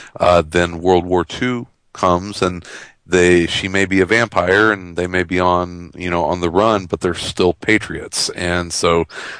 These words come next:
they get involved in the war effort, and that exposes them to,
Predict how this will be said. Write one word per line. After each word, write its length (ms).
they 260
get 200
involved 520
in 120
the 80
war 300
effort, 380
and 140
that 320
exposes 720
them 540
to, 520